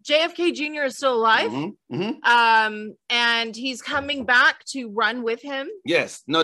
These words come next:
Speaker 2: th-, they were, they, no, no, no kidding.
Speaker 1: This is, this
Speaker 2: This
Speaker 1: is
Speaker 2: really
Speaker 1: real.
Speaker 2: happened. They were literally lined up at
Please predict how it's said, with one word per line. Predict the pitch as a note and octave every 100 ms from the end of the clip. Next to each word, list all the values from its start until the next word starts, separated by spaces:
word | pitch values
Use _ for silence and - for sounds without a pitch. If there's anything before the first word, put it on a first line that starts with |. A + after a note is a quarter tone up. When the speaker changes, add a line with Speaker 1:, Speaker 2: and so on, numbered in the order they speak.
| C3+
Speaker 2:
th-, | - A2+
they | D3+ F3
were, | F3+ D3+
they, | D3 D#3
no, | D3+ C3+ G#2
no, | A2+ D#3+ D#3
no | E3+
kidding. | F3 G3 C#3
Speaker 1:
This | B3 C#4+
is, | D4+ B3 -
this | C4
Speaker 2:
This | E3 C#3+
Speaker 1:
is |
Speaker 2:
really | F#3 G3+
Speaker 1:
real. | F#3
Speaker 2:
happened. | F#3+ F#3+ C3 G2 F#2
They | B2 C#3+
were | D3 C#3
literally | C3+ E3+ F3 F3 E3
lined | A#2 B2+ C#3 F3 F#3 F3+
up | D#3+ -
at | C#3